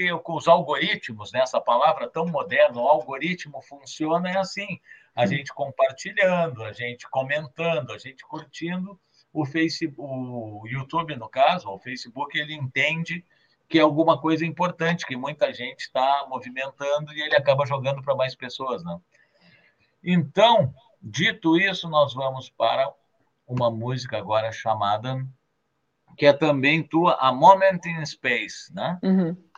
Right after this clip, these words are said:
Speaker 2: É, essa, uhum.
Speaker 1: Pode falar dela um pouquinho.
Speaker 2: É, essa música, ah, então eu comecei a, a perceber, assim, e também é um, sempre foi um desafio pra mim tocar sozinho, né?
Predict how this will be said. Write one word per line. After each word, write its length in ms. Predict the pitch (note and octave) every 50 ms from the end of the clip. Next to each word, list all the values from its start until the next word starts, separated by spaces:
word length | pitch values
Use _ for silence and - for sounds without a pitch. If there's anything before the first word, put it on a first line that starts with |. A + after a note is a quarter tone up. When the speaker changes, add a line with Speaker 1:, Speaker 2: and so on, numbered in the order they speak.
| _ _ _ _ _ _ _ _ _ _ _ _ _ _ _ -
Speaker 2:
É, 300 | A3+ A3 G#3+ - - -
essa, 260 | F3+ F3 - - - -
uhum. 380 | - G#3 A3 A3+ G3 F3 F3+ F#3+ _ _ _ _ _ _ _ _ _ -
Speaker 1:
Pode 200 | - C#3 C#3 C3+
falar 280 | - E3 D#3 C#3+ C#3 C3+
dela 220 | B2+ B2+ A#2+ A2
um 40 | -
pouquinho. 300 | - - - - F3+ - - - - _ _ -
Speaker 2:
É, 240 | - A#3 A3+ - -
essa 240 | A3 G#3+ G#3+ - B3
música, 520 | A3+ A3+ B3 C4 C4+ B3+ - - - C#4+
ah, 520 | C4+ B3+ - F#3+ G#3+ G3+ G3+ G3+ G3 F#3 -
então 260 | F#3+ F#3+ F#3 - A3 A3
eu 80 | A3+
comecei 460 | A3+ A3+ G#3 G3+ G3 - - G3+ G3 G#3+
a, 440 | G#3+ G#3 G3+ G3+ F#3+ E3+ - - - - _ _
a 380 | - D#3 D#3 D3+ D3+ D3 D3 D3 -
perceber, 600 | - F3 E3 - - - E3 D3+ D3 D#3+ E3+ F#3
assim, 580 | F#3+ F#3+ F#3+ - - F3 E3+ F3 F#3 F#3+ F#3 E3+ - -
e 180 | E3+ E3 D#3+
também 340 | - _ - F3+ E3 E3+ F#3
é 40 | G#3
um, 100 | A3+ G3+
sempre 240 | - - G#3+ G#3+ G#3
foi 100 | A#3 A3
um 40 | A3
desafio 540 | G3 F#3 G#3 F#3+ - - - G#3 G#3 B3 A#3
pra 180 | - G#3+ F#3+
mim 500 | F3+ E3+ E3+ F3+ F#3+ G3+ G3+ G3 F#3 - - _ _ _ _ _ -
tocar 260 | - F3+ - F#3+ F#3+
sozinho, 640 | F#3 - G3+ F#3 D#3+ D3+ E3 F3 G#3+ A#3 A#3 F#3 D3+
né? 260 | C#3+ C3+ C3+ C3+